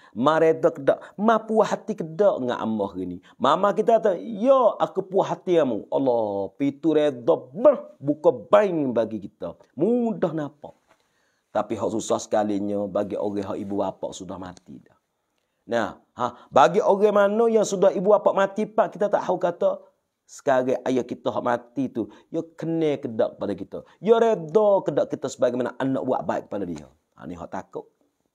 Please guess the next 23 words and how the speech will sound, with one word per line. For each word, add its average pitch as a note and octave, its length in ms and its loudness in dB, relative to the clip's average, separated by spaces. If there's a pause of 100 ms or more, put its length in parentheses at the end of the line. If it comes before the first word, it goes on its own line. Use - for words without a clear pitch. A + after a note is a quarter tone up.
(600)
Nah, B2 320 0 (240)
ha, - 60 -20 (100)
sebab E2+ 160 -12
itu - 160 -14
pakak-pakak - 560 -14
berdoa F#2+ 420 -10
lah. - 40 -16 (500)
Bagi F3 320 4
orang D#3 480 0 (240)
buat C#3+ 320 4
baik E3+ 240 4
pada F3 160 2
ibu E3+ 240 0
bapa, F3 400 4
ingat C#3 240 0
Allah. A#2 240 0 (160)
Allah B2 240 4
Ta'ala A#2+ 240 0
tilik F#3+ 800 -2
dengan A2 320 -2
rahmat G2+ 640 -4 (240)
dan F#2+ 320 -2
dengan F#2 320 -6